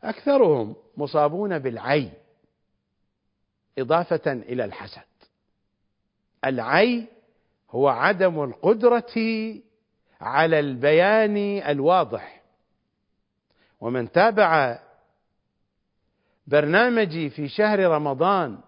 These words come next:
الذي عنوانه شهر رمضان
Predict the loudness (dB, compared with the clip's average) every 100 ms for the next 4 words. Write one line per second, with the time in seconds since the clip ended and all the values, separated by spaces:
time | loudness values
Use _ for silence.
0 | -8 -4 -2 -2 -4 -4 -2 0 0 0
1 | -2 -4 -8 -14 _ _ _ _ _ _
2 | -8 -2 0 2 2 2 0 2 2 2
3 | -2